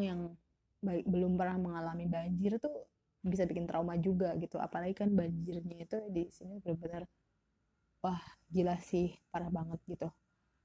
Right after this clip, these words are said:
Maksudnya kayak, "Wow, <laughs> amazing," gitu. Banjirnya itu ternyata bakalan separah ini.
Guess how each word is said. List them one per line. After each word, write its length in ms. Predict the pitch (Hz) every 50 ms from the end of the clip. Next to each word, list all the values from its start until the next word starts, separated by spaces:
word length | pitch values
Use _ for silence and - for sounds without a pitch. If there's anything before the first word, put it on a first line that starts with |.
| _ _ _ _ _ _ - 202
Maksudnya 260 | 190 175 214 202 196
kayak, 240 | 202 190 185 - - - _ _ _ _ _ _ _ _ _ _ _
"Wow, 260 | 240 208 185 160 156 -
<laughs> 80 | - 202
amazing," 560 | 185 170 170 165 151 - - 208 208 202 190
gitu. 160 | 185 175 180 175
Banjirnya 540 | 180 180 180 180 180 165 185 180 196 196 196
itu 80 | 220
ternyata 560 | 208 202 185 180 180 175 - - 196 196 - - _ - _ _ _ 190
bakalan 640 | 190 170 170 - - 165 160 160 160 160 160 160 160 160 160 160 165 - 170 - _ _ _ _ _ _ _ _ _ _ _ _ -
separah 640 | - 202 202 208 202 202 - 175 165 160 165 165 165
ini. 320 | 156 170 170 160 151 156